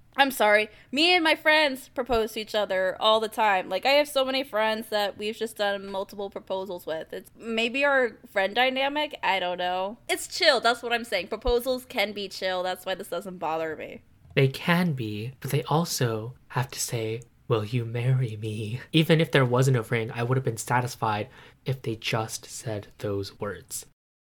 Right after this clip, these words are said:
Speaker 2: Anyways, the camera pans out. We get this lovely scene with them and the food truck and then the beach in the background. I actually really liked the cinematography in this scene.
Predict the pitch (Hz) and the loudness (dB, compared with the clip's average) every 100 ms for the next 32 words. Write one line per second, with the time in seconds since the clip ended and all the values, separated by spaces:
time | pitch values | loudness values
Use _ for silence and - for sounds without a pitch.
0 | _ _ _ _ - 110 95 87 - - | _ _ _ _ -8 -6 -6 -10 -14 -16
1 | _ - 131 143 139 143 - 139 135 127 | _ -8 -2 4 4 2 0 2 2 4
2 | 123 127 127 - - _ 131 117 113 - | 2 2 0 -4 -10 _ -6 -6 -6 -4
3 | 123 131 135 139 135 131 - 123 123 123 | 2 6 6 6 4 2 0 0 0 -2
4 | 123 127 _ - 120 - - 123 120 120 | -4 -6 _ -4 -4 -2 2 2 2 0
5 | 107 101 147 143 - 135 127 - 113 107 | -4 0 0 2 2 2 2 -2 -8 -8
6 | 104 - 117 - 120 113 110 - 110 110 | -8 -6 -4 -4 -4 -4 -6 -6 -6 -6
7 | 113 120 123 131 127 117 113 113 110 - | -8 -2 0 2 2 0 -2 -2 -6 -6
8 | - 117 117 123 123 127 135 135 135 131 | -4 -4 0 0 0 -2 2 2 2 2
9 | 131 131 147 143 143 | 2 0 -2 -2 -2